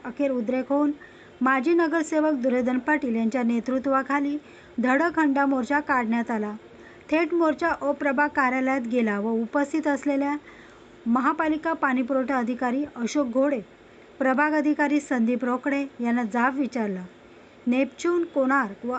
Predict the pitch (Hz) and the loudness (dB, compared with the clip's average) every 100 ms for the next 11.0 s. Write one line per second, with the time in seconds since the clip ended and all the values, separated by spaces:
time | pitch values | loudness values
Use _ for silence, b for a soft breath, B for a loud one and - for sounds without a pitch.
0 | - 294 302 330 302 285 285 294 320 294 | -6 0 2 4 4 4 2 0 -2 0
1 | 233 254 247 277 277 285 269 190 - B | -2 -4 -6 -6 0 0 0 -6 -18 B
2 | B B B - - - 220 254 302 320 | B B B -20 -18 -4 0 2 2 2
3 | 320 320 302 302 - 269 254 269 285 262 | 0 0 0 0 0 0 2 0 0 0
4 | 247 285 285 247 233 240 233 202 196 B | 0 -2 0 0 0 -2 -6 -8 -12 B
5 | B B 277 277 311 269 269 277 262 262 | B B 0 2 2 2 4 4 2 2
6 | 269 247 302 311 294 320 311 311 262 262 | 2 2 0 2 -2 -2 -4 0 0 0
7 | 277 277 277 277 285 254 226 240 247 277 | 0 0 2 2 0 0 0 -2 -2 -4
8 | 226 - 294 208 - B B B B 247 | -4 -4 -6 -6 -10 B B B B -2
9 | 247 262 302 320 311 - 247 254 269 285 | 2 4 2 0 -6 -10 -2 2 2 2
10 | 294 277 247 277 262 240 233 240 220 | 0 0 0 0 0 -2 -2 -2 -4